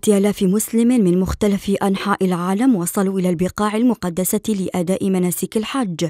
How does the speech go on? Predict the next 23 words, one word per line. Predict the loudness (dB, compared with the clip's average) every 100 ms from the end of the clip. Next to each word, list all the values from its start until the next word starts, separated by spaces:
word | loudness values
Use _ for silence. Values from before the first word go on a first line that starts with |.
| -6 _ _ -6
بينهم | 0 2 4 4 2 2
إيرانيون | 2 2 0 2 2 2
وقطريون، | 2 -2 -4 -4 -2 -2 0 2 2 -2 _ _ -8
علمًا | 2 6 8 6 4
أن | 2 4 2
نحو | 2 2
مليون | 4 4 2 2
وثمانمائة | 0 0 0 0 2 0 -2 -6 -4
ألف | -4 -2
مسلم | 0 0 2 2 2 0 -6 _ -4
أدوا | -2 0 0 2
المناسك | 0 0 -2 -4 -4
العام | -4 -2 0 2
الماضي، | 2 2 0 -2 -4 -10 -20 _
فيما | -4 0 0 0
تتوقع | -2 -4 -2 -2 -2 -4 -2
السلطات | -2 -4 -4 -6 -6 -6
السعودية | -4 -2 -4 -4 -4 -4
أن | 0 0
يصل | 0 -2 -4
عددهم | -2 -2 -2 0 0 0
هذه | 0 0 0 0
السنة | -2 0 0